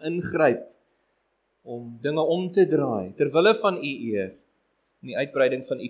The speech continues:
koninkryk in Suid-Afrika. Here, ons wil dink aan ons sendelinge wat op ons blaadjie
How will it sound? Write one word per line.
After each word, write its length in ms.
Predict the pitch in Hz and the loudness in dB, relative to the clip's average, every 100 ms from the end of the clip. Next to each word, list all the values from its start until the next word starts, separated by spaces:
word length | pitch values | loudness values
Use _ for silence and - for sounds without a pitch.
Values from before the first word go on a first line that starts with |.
| - | -6
koninkryk 560 | 127 120 120 117 113 | -6 -6 -4 -2 -2
in 80 | 117 | -6
Suid-Afrika. 880 | - 113 - 104 101 107 104 104 98 _ _ _ _ _ _ _ _ _ _ _ 131 | -10 -8 -6 -6 -8 -14 -18 -18 -18 _ _ _ _ _ _ _ _ _ _ _ -2
Here, 160 | 147 | 0
ons 160 | 151 147 | 0 -2
wil 120 | 139 | -2
dink 200 | 160 170 | 0 2
aan 160 | 160 151 | 2 0
ons 200 | 143 - | -4 -6
sendelinge 680 | 165 160 160 147 123 104 - _ _ _ _ _ | -6 -4 0 2 2 0 -6 _ _ _ _ _
wat 160 | 123 143 | -4 -2
op 140 | 147 | -4
ons 80 | 139 | -6
blaadjie 480 | 131 131 139 139 | -2 0 0 -2